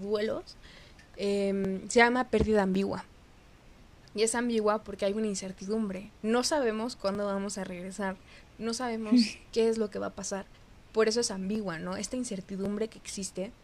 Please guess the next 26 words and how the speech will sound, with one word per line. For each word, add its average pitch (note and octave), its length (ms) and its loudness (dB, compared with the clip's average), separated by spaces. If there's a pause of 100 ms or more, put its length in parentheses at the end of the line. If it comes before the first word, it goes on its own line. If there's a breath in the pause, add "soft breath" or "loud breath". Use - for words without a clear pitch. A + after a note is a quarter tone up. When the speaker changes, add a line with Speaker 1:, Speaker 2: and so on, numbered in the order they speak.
(300)
Speaker 1:
que G#3 120 -2
no A3 120 -2
sabemos A3+ 680 -2 (640)
qué A3 140 4
onda. G#3+ 300 0 (360)
Porque A3 260 4
cuando A#3+ 220 2
hay D4+ 80 0
una D4 240 0
pérdida G#3 380 0
de F#3 100 -2
otro G3 240 -6
tipo, G3 400 -8 (480)
sabemos, G#3 800 -4 (160)
no G#3+ 120 -4
sé, F#3 220 -2 (320)
¿no? A3 320 2
Rom-, A#3 400 0
ro-, - 200 -2
corto B3 300 0
con F#3+ 160 0
mi F3+ 80 -4
novio, G3 400 -2 (460 soft breath)
ya B3 180 2
sé A#3 220 0
que A3 320 0